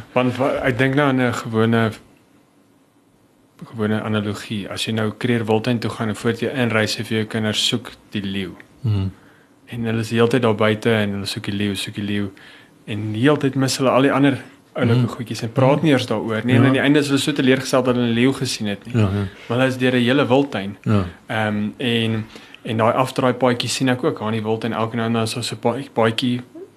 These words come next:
Speaker 1: dis daai spontane oomblikke en dan gaan ons gou daar af, maar ons kom weer
Speaker 2: Ja.
Speaker 1: terug, want ons
Speaker 2: Ja.
Speaker 1: het 'n groter doelwit, ons moet uit die Kruger Wildtuin uitkom. Ehm, maar Andre, jy wou, wou jy iets bygesit het?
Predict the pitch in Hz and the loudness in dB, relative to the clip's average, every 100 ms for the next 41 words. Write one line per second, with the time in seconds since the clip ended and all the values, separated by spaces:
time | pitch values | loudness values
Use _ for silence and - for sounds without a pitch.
0 | - 143 110 113 110 - 123 120 127 123 | -14 -8 -6 -4 -6 -4 -4 0 2 4
1 | 123 127 123 117 127 127 101 117 113 - | 2 2 4 2 0 -4 -4 -4 -4 0
2 | 120 117 131 - 101 - 123 - 101 131 | 0 2 0 -4 -10 -4 -2 0 0 -2
3 | 139 - _ - 113 104 110 131 131 131 | -2 -6 _ -2 0 2 0 -4 -4 -6
4 | 117 127 113 113 117 110 107 110 - _ | -4 -4 -4 -4 -4 -4 -6 -8 -10 _
5 | _ _ 120 123 - 113 101 101 107 101 | _ _ -10 -8 -4 -4 -4 -8 -10 -12
6 | 107 - 110 - - - - - - - | -12 -12 -14 -14 -20 -18 -16 -18 -18 -4
7 | 120 117 117 - 139 123 123 - 147 156 | 0 2 2 2 2 2 2 2 2 4
8 | 127 120 151 143 135 - - _ - 123 | 2 2 2 2 -2 -6 -18 _ -2 2
9 | 120 135 131 - - - - 233 147 120 | 4 4 0 -2 -10 -12 -16 -6 0 0
10 | 120 - 120 104 98 | -2 -6 -6 -6 -8